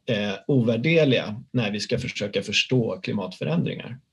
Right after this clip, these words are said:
Långa mätserier kräver lång tid, men de kan användas i hastigt uppflammade diskussioner och frågor. Och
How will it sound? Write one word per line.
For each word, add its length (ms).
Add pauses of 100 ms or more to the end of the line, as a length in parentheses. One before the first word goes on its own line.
(1040)
Långa 400
mätserier 840
kräver 280
lång 300
tid, 380 (480)
men 520
de 180
kan 160
användas 600
i 300
hastigt 460
uppflammade 600
diskussioner 760
och 80
frågor. 440 (1400)
Och 360